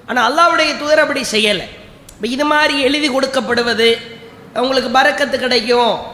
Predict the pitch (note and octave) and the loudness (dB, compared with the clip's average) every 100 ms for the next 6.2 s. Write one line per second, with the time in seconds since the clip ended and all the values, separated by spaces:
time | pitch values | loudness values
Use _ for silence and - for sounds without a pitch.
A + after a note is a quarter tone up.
0 | - - - - A#3 B3 B3 D4+ D4+ C#4+ | -18 -20 -20 -6 -2 0 0 0 0 -2
1 | B3+ B3+ B3+ B3+ B3+ A#3+ A#3 A#3 A3+ A3 | -2 -2 -2 0 -2 -2 -2 0 0 2
2 | A3+ - - - - - G#3 B3+ C#4+ B3+ | 0 -4 -14 -18 -20 -4 0 4 2 2
3 | B3+ C4+ - A#3 B3 A#3 G3+ A#3+ D4 A4 | 2 2 -2 -2 0 0 0 0 0 0
4 | - - - - - - G3 C#4 E4+ F4 | -4 -14 -20 -20 -20 -8 -2 0 0 0
5 | F#4 - D#4 D4 A3 - - G#3 G#3 A#3 | -2 -2 0 2 0 -6 -10 -12 -4 0
6 | C4+ C#4+ | 2 4